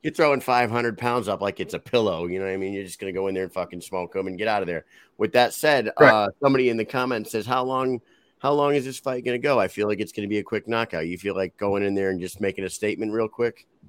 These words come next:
Speaker 2: Yeah, yeah. I wa-, I want, uh, I wanna increase my stock, you know? I don't wanna go back to the drawing board and have to, like, sit there and, you know, "Hey, give me fight. Hey, give me fight. Hey, give me fight."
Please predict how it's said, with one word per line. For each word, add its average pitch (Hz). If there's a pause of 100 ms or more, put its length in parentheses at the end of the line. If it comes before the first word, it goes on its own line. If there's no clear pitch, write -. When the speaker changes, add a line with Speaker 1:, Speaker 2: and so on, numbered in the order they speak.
(560)
Speaker 2:
Yeah, 160 (100)
yeah. 143
I 156
wa-, 170
I 165
want, 165 (180)
uh, 139 (1300)
I 156
wanna 185
increase 170
my 175
stock, 156 (380)
you 131
know? 135 (120)
I 156
don't 156
wanna 156
go 151
back 147
to 156
the 143
drawing 139
board 135
and 127
have 131
to, 135
like, 127
sit 135
there 131
and, 120 (640)
you 113
know, 110 (100)
"Hey, 156
give 156
me 147
fight. 147
Hey, 139
give 143
me 135
fight. 139
Hey, 135
give 131
me 127
fight." 127